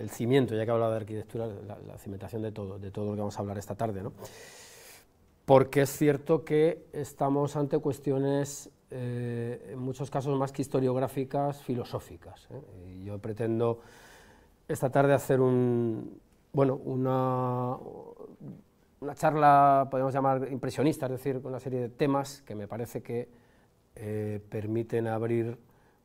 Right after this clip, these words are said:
un cierto debate, eh, acerca de cosas que no son estrictamente históricas o de detalle, o, o, o como decía Gustavo, pues casi de, de, de sacarle punta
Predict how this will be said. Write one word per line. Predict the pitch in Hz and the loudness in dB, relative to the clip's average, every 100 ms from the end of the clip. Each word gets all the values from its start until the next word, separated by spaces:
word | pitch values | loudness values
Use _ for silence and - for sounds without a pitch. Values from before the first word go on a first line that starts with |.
| _ | _
un | 120 120 | -4 -2
cierto | - 123 113 - 120 117 117 - - _ | -2 -4 -4 -2 0 2 0 -4 -16 _
debate, | 117 117 120 120 135 135 - - - _ _ _ - | 0 4 6 4 2 -2 -4 -20 -20 _ _ _ -6
eh, | 117 110 107 107 107 107 - | -2 -2 -2 -2 -2 -4 -6
acerca | - 120 123 | -6 0 2
de | |
cosas | 120 135 127 | 0 -2 -2
que | 123 | -2
no | |
son | 120 127 | 0 0
estrictamente | 120 - 139 127 123 120 123 110 123 117 - - - _ - | -2 -4 -4 -2 0 0 0 -2 0 0 -2 -14 -20 _ -14
históricas | 131 - 165 117 113 | 2 6 6 6 2
o | 123 | 4
de | 117 | 4
detalle, | 113 170 131 113 | 8 10 10 4
o, | 104 | -2
o, | 104 - - - - - - 58 - | -8 -12 -14 -16 -14 -16 -18 -20 -18
o | - 104 | -18 -14
como | 104 | -10
decía | 107 101 110 | -10 -6 -4
Gustavo, | 107 110 110 | -4 -4 -2
pues | 113 104 - | -4 -6 -8
casi | 95 - 101 | -10 -8 -8
de, | 98 90 - - _ _ | -8 -12 -16 -20 _ _
de, | - 101 98 | -14 -10 -8
de | 92 | -8
sacarle | - 104 110 110 | -8 -6 -2 0
punta | 110 117 110 110 | 0 -2 -2 -2